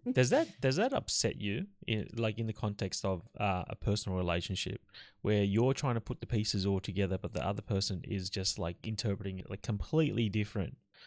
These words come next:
Speaker 2: Like I said previously, like, like
Speaker 1: Yeah.
Speaker 2: my wife, like, I may
Speaker 1: Mm-hmm.
Speaker 2: do something that may really upset her, but, like, in my mind, I was just like, I've just interpreted that action just way left field. Does it bother you
Speaker 1: Yeah.
Speaker 2: when you're processing so much?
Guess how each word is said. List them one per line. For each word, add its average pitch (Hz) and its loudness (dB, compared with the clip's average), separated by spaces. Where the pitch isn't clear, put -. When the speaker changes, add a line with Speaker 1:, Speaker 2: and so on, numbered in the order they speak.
Speaker 2:
Like 120 4
I 113 4
said 107 0
previously, 110 2
like, 92 -6
like 101 2
Speaker 1:
Yeah. 101 -2
Speaker 2:
my 101 6
wife, 95 2
like, 113 4
I 117 6
may 135 4
Speaker 1:
Mm-hmm. 123 2
Speaker 2:
do 113 6
something 98 2
that 92 2
may 104 2
really 104 4
upset 110 2
her, 104 4
but, 101 4
like, 110 2
in 131 2
my 117 4
mind, 95 2
I 90 0
was 98 -2
just 120 -4
like, 110 0
I've 110 2
just - -2
interpreted 110 0
that 95 0
action 95 -4
just - 0
way 101 2
left 101 4
field. 92 -4
Does 143 0
it 226 0
bother 98 4
you - 6
Speaker 1:
Yeah. 175 2
Speaker 2:
when 113 2
you're 110 6
processing 131 4
so 107 2
much? 190 -6